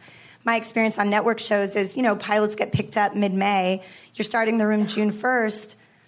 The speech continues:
By the end of June, beginning of July, you have to have the first script for prep. So it's like you're already starting almost two months behind. Usually writers have such a small lead time, and you're trying to find the show, talk about arcs and tent poles, but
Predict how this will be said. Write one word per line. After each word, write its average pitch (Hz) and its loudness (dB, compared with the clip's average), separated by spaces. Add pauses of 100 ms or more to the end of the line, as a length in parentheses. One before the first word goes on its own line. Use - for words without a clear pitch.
(380)
By 233 0
the 233 0
end 254 2
of 226 0
June, 247 0
beginning 226 0
of 185 -2
July, 214 0
you 214 2
have 220 0
to 247 -2
have 214 -2
the 220 -4
first 226 -2
script 226 -2
for 214 0
prep. - 0
So 254 0
it's 240 0
like 240 2
you're 233 2
already 226 2
starting 208 0 (340)
almost 226 0
two 226 0
months 208 0
behind. 190 0
Usually 233 0
writers 220 0
have 208 -2
such 214 -6
a 214 0
small 202 0
lead 202 -2
time, 190 0 (360)
and 233 0
you're 220 2
trying 220 0
to 214 -2
find 214 0
the 208 -4
show, 226 2
talk 208 0
about 208 0
arcs 208 0
and 208 0
tent 226 -2
poles, 220 0
but 226 0